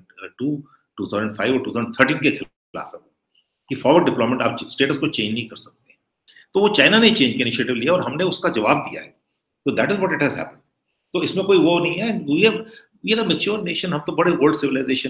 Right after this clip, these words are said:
है। We want to resolve questions, we want, you know, we have to look after the well-being of our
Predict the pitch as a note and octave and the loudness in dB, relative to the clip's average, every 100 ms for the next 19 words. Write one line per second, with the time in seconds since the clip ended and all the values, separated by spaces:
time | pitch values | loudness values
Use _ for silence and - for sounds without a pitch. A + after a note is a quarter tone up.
0 | B2+ A#2+ B2 C#3+ D3+ G2 - G2+ C3+ A2 | -8 -4 -2 -2 -2 -4 -6 -6 -8 -12
1 | - - - G#2 A#2+ D3 F3 F3 - - | -16 -16 -14 -2 2 4 2 0 -8 -20
2 | - - _ - B2 - - G3+ C#3+ C#3+ | -20 -20 _ -12 -12 -12 -8 -4 2 2
3 | - C#3+ D3 D#3+ E3+ A#2 A#2 D3+ D3+ | 4 2 2 0 2 2 0 -2 -2